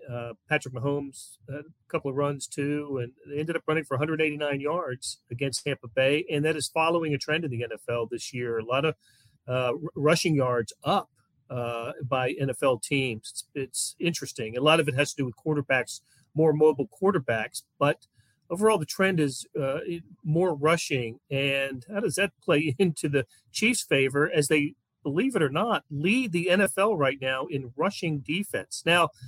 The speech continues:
look, uh, they played a, a Tampa Bay <laughs> team that went for, uh, three yards on six carries. So, uh, they, they obviously were not trying to run, but they also held Jonathan Taylor to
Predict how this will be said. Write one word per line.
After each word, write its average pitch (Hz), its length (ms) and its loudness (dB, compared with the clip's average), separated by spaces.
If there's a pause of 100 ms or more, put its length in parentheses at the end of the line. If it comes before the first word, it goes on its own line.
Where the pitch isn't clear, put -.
(220)
look, 156 220 4 (200)
uh, 131 360 0 (600)
they 147 100 0
played 175 260 4
a, 147 240 2
a 147 40 -2
Tampa 160 280 0
Bay 160 160 0
<laughs> 160 140 -10
team 156 180 0
that 143 160 -4
went 151 200 -2
for, 135 500 -4 (100)
uh, 131 160 -8
three 170 280 0
yards 151 340 2
on 131 160 0
six - 300 -6
carries. 143 760 -2
So, 135 480 0 (200)
uh, 139 220 -10
they, 151 120 -8
they 135 180 -10 (100)
obviously 139 400 -2
were 127 140 -4
not 135 180 2
trying 175 360 4
to 131 280 -4
run, 135 340 0
but 190 140 -2
they 185 100 2
also 208 320 4
held 151 280 2 (520)
Jonathan 180 420 4
Taylor 156 520 4 (140)
to 139 440 0